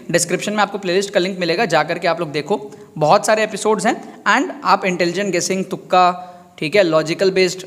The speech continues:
जो तुक्के होते हैं ना, वैसे फर्जी तुक्के नहीं कि आंख बंद करके कुछ भी मार दिया, Logic based तुक्के जो होते हैं वो आप हमारे channel से सीखोगे। जैसे ये वाला क्वेश्चन है, फर्स्ट question देखो ध्यान से, हमको क्या पूछा है, हमको effective conductivity पूछा है।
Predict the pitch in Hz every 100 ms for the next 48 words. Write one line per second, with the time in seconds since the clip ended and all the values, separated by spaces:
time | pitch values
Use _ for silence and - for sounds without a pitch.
0 | - 165 165 156 196 156 156 185 208 -
1 | 175 165 - 165 185 - - 196 220 226
2 | 208 180 175 180 175 160 160 160 165 175
3 | 156 151 139 - - - 156 165 175 196
4 | 208 208 208 - 190 - 196 180 185 233
5 | 208 175 147 160 180 151 202 175 147 143
6 | - - - - 208 285 277 269 254 247
7 | 196 165 156 202 202 170 160 143 139 165
8 | 156 135 - - - - - - - 220
9 | 277 285 247 240 247 247 190 247 269 294
10 | - - - 185 196 - 269 - 190 175
11 | 175 180 175 196 165 143 135 139